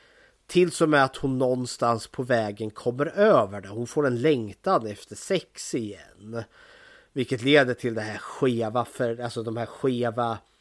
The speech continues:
signalerna som blir mellan den tonårige Norman och henne. Men vilket kanske då får henne att, ja, men hon har kommit över sin sex, alltså den här all sex är dålig, och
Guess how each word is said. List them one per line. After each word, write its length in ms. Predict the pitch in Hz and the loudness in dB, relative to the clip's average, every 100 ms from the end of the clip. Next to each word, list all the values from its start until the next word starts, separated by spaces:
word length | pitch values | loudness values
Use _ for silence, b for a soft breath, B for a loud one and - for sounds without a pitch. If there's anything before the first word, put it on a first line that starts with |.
| b b b b b | b b b b b
signalerna 1040 | - - 170 160 170 185 196 160 131 120 110 | -14 2 4 6 6 6 8 8 6 2 -2
som 180 | - 113 | -4 -4
blir 300 | 123 123 120 | -4 -2 -2
mellan 360 | 113 107 107 | -2 -4 -6
den 160 | 107 107 | -6 -8
tonårige 760 | - 123 110 117 120 117 107 | -2 -2 0 0 0 0 -2
Norman 600 | 107 120 127 120 110 101 | -4 -2 0 -2 -2 -10
och 160 | 101 - | -12 -14
henne. 580 | - 120 101 101 104 98 b b b b b | -6 -4 -4 -8 -10 -12 b b b b b
Men 140 | - 135 | -6 -2
vilket 340 | 135 - 127 | 0 -2 -4
kanske 260 | - 123 123 | -2 -2 -2
då 120 | 117 | -6
får 320 | - 123 117 | -2 0 0
henne 320 | 113 117 107 | 0 -4 -6
att, 80 | 107 | -10
ja, 140 | 151 180 | -6 -2
men 120 | 175 | -2
hon 320 | 165 143 175 | -2 -4 -4
har 60 | 180 | -4
kommit 340 | - 233 208 | -6 -4 2
över 400 | 139 240 208 127 | 4 4 2 0
sin 360 | - 131 107 110 | -2 -4 -4 -10
sex, 720 | - - 123 - - - - | -8 -4 -6 -8 -16 -14 -6
alltså 220 | 156 143 | -4 -2
den 80 | 127 | -2
här 180 | 120 110 135 _ b b b b b b | -4 -6 -14 _ b b b b b b
all 280 | - 147 131 | 4 4 4
sex 440 | - 151 123 - 127 | 0 -2 -4 -6 -4
är 40 | |
dålig, 640 | 117 139 117 117 151 107 | 0 2 2 2 2 0
och 340 | - 139 - | -2 -4 -4